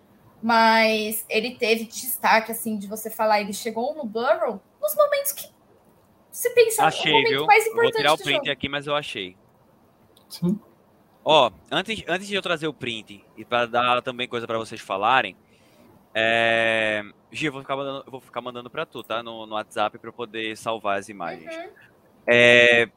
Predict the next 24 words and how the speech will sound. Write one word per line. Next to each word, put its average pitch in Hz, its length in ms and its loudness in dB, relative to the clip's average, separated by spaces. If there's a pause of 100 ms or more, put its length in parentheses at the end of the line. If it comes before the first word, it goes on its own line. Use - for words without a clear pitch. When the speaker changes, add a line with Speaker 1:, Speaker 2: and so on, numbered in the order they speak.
(200)
Speaker 2:
uma 131 160 -2
coisa 143 220 -8
pra 165 120 -8
se 175 100 -16
destacar 117 720 0 (580)
desse 170 340 0
momento, 123 480 -8
na 110 120 -2
verdade, 110 300 -2
que - 80 -8
a 110 60 -4
gente 107 140 -12
tá 113 80 -4
falando 110 400 -2
do, 104 340 -6
da 110 100 -4
sequência 135 440 -6
de 135 80 -8
sacks - 400 -4
em 113 40 -18
cima 113 260 -14
do 110 160 -10
Joe 104 160 -6
Burrow, 113 420 2